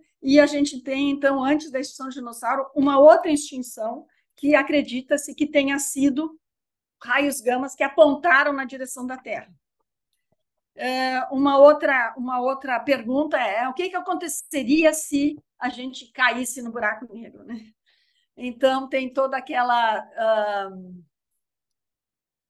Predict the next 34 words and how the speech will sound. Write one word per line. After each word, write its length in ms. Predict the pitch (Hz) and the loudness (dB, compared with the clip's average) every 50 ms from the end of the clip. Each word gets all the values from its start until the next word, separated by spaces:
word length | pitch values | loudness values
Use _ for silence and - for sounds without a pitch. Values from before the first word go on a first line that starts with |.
| _ _ _ | _ _ _
simulação, 920 | - - 269 254 262 262 262 254 240 240 - - - 254 269 370 370 339 | -14 -12 -10 -8 -4 -2 0 0 0 -2 -4 -8 -6 -6 -4 -4 -4 -4
né, 260 | 262 233 247 277 294 | -6 -6 -4 -6 -8
que 160 | 294 - 285 | -6 -6 -4
mostra 560 | 262 254 247 254 254 285 359 - - 320 302 302 | -4 -2 0 0 0 0 0 -2 -4 -6 -6 -4
que 100 | 311 285 | -2 -4
a 60 | 254 | -4
gente 280 | 277 269 262 262 - | -4 -6 -8 -8 -6
viraria 460 | 247 254 277 285 269 254 226 269 320 302 | -6 -2 2 2 2 2 2 0 -2 -2
um 60 | 302 | -2
espaguete 800 | 294 - - - 285 277 233 254 254 254 262 262 - - 226 214 | -4 -6 -4 -2 -2 -2 0 0 0 -2 -2 -4 -8 -12 -12 -12
se 200 | - - 233 214 | -12 -10 -8 -8
a 40 | 208 | -8
gente 300 | 220 226 240 233 - - | -8 -10 -12 -14 -8 -2
caísse 420 | - 254 233 240 254 254 - 277 | -2 0 0 -2 -4 -8 -10 -10
num 140 | 254 247 247 | -10 -10 -8
buraco 320 | 240 247 233 240 240 240 254 | -4 0 0 0 0 -2 -6
negro 340 | 240 254 262 233 240 - _ | -8 -8 -8 -8 -10 -8 _
estelar. 640 | - 311 392 381 - - - 359 247 214 196 - - - _ _ _ _ _ _ _ _ _ _ _ _ _ _ _ _ _ _ - | 0 0 0 0 -4 -6 -6 -6 -6 -6 -6 -8 -10 -12 _ _ _ _ _ _ _ _ _ _ _ _ _ _ _ _ _ _ -2
Por 160 | 285 294 311 | 2 6 6
outro 260 | 359 - 453 370 359 | 6 6 4 0 0
lado, 360 | 302 277 262 269 277 277 - - | 2 4 4 4 4 2 -2 -8
por 140 | 302 285 | -10 -6
quê? 180 | - 302 247 202 | -4 -2 -2 -2
Porque 300 | - - 233 - - 269 | -4 -8 -14 -8 -4 -2
a 80 | 269 262 | -2 -2
gente 300 | 285 277 277 - - - | -4 -8 -12 -14 -10 -6
tem 320 | 349 285 285 294 294 - - | -2 -2 -2 -2 -4 -10 -12
uma, 340 | 247 247 254 254 247 - 247 | -8 -4 -2 -2 -2 -4 -6
uma 220 | 226 233 233 226 - - | -6 -6 -6 -6 -8 -2
força 480 | - 285 302 339 339 - - - 262 | 4 6 6 6 6 4 -2 -4 -6
de 120 | - 262 247 | -6 -8 -6
maré 320 | 240 233 220 226 240 247 | -4 -4 -2 0 -2 -2
muito 300 | 247 262 277 285 - 277 | -2 -4 -8 -8 -8 -10
intensa. 720 | 262 262 - 262 247 285 370 330 - - 226 196 214 | -10 -8 -6 -6 -4 -4 -6 -6 -8 -12 -16 -18 -20